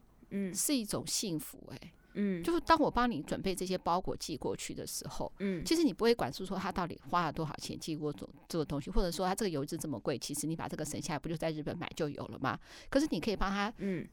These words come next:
Speaker 2: 整理那个过程，会安心的。或者是说，你可以想象到对方是说收到这个
Speaker 1: 嗯。
Speaker 2: 包裹，说孩子觉得，“哇，
Speaker 1: 嗯。
Speaker 2: 我是
Speaker 1: 嗯。
Speaker 2: 有台湾家人在关心的，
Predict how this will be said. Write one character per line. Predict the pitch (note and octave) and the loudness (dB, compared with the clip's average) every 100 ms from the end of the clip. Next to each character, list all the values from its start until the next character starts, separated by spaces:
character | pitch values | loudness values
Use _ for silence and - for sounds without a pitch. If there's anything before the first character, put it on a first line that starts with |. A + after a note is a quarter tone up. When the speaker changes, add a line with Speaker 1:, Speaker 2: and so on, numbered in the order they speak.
| - | 0
Speaker 2:
整 | G3 A3+ | 4 4
理 | A3+ | 2
那 | D#3+ | 0
个 | D#3+ | -2
过 | - F3 | 0 0
程， | C#3+ F#3 | 0 2
会 | - - | 4 4
安 | F3 D3+ | 2 -2
心 | - C3+ | -4 -4
的。 | - | -4
或 | - - | 0 0
者 | B3+ | 0
是 | - G3 | -2 -2
说， | - F3 - - - | -2 -2 -4 -12 -8
你 | F3+ | -2
可 | C4 | 0
以 | |
想 | C4+ - - | 2 -2 -2
象 | F#3+ | 0
到 | E3+ D3+ | 0 -2
对 | E3 C#3+ | -2 -4
方 | D3 C#3+ | -4 -6
是 | - | -6
说 | - | -6
收 | - F3 | -2 -2
到 | F#3 D#3+ | 0 0
这 | - | -2
个 | G2 - - | -6 -8 -4
Speaker 1:
嗯。 | F#3 D#3+ | -2 2
Speaker 2:
包 | F#3+ | 4
裹， | F#3+ C#3 | 4 0
说 | - | -2
孩 | D#3 - D#3 | -2 -2 -2
子 | - | -4
觉 | - - | -4 -4
得 | F3 | 4
，“哇， | G#3 F3 - - - - | 4 4 2 -14 -20 -8
Speaker 1:
嗯。 | F#3+ E3+ - - - | -4 -4 -6 -14 -4
Speaker 2:
我 | F#3+ - | 0 2
是 | - A#3+ - - - - | 2 2 0 -4 -20 -10
Speaker 1:
嗯。 | F#3+ F#3 D#3+ - - - - | -4 -2 -4 -10 -20 -14 -2
Speaker 2:
有 | D#3+ - - | -2 -2 -4
台 | - E3 | -2 0
湾 | G3 G3 | 0 0
家 | F#3+ F3 | 2 2
人 | C#3+ | 0
在 | - F3 D#3 - | 0 0 -2 -2
关 | - C#3+ C#3+ | 0 0 0
心 | - C#3 C3+ | -2 -2 -2
的， | F#2+ | -4